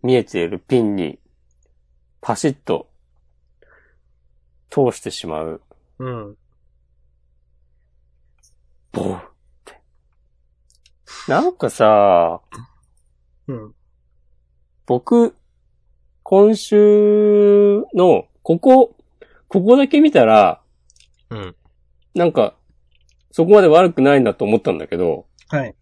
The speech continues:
Speaker 1: あの、ロボくんがさ、この、なんだっけ、このスイングが正確っていうのは、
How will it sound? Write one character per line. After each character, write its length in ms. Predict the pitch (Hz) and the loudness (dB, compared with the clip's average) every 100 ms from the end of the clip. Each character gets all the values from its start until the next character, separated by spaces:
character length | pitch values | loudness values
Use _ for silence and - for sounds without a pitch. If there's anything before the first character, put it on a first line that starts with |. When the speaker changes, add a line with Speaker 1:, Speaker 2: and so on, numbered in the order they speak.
| _ _ _ _ _ _ | _ _ _ _ _ _
Speaker 1:
あ 100 | - | -4
の、 340 | 110 104 101 107 | -2 0 -2 -4
ロ 140 | - 175 | -2 2
ボ 120 | 143 | 0
く 120 | 147 | -2
ん 120 | 98 | -6
が 120 | 95 87 | -8 -6
さ、 320 | 87 80 - _ _ _ _ _ _ _ _ _ _ _ _ _ _ _ _ _ _ _ _ _ _ | -6 -6 -10 _ _ _ _ _ _ _ _ _ _ _ _ _ _ _ _ _ _ _ _ _ _
こ 80 | - | -8
の、 180 | 98 - - _ _ _ _ _ _ _ _ _ _ _ - | -8 -8 -14 _ _ _ _ _ _ _ _ _ _ _ -12
な 100 | 104 | -12
ん 40 | |
だ 60 | 71 | -12
っ 40 | |
け、 120 | - | -18
こ 100 | - | -14
の 140 | 85 90 | -12 -6
ス 160 | 120 | 0
イ 80 | 120 | 0
ン 80 | 113 | 0
グ 80 | 98 | -2
が 80 | 85 | -2
正 240 | 120 117 | 0 2
確 300 | 120 - 131 | 0 -2 -2
っ 20 | |
て 160 | - 127 | 0 2
い 80 | 139 | 4
う 100 | 135 | 4
の 120 | 127 | 6
は、 380 | 147 127 76 | 6 6 2